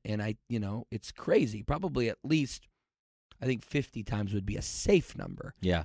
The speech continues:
Speaker 1: of people that have come to me and said, "God said I'm gonna marry that person." And of those fifty people, zero,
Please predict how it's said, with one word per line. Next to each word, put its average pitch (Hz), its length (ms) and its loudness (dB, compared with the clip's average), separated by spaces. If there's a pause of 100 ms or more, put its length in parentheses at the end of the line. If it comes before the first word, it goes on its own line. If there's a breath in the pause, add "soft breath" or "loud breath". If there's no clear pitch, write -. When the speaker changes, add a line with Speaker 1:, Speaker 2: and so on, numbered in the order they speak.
(120)
Speaker 1:
of - 160 -2
people 117 260 2
that 104 80 0
have 98 140 -6
come 101 220 -4
to 101 120 -8
me 104 240 -10 (260)
and 107 140 -8
said, 104 220 -2
"God 120 200 -2
said 120 140 -2
I'm 117 80 -4
gonna 123 160 -6
marry - 240 -12
that - 180 -12
person." - 400 -2 (400)
And 113 180 2
of 117 200 2
those 151 240 8
fifty 131 320 6
people, 113 500 2 (280)
zero, 107 1160 2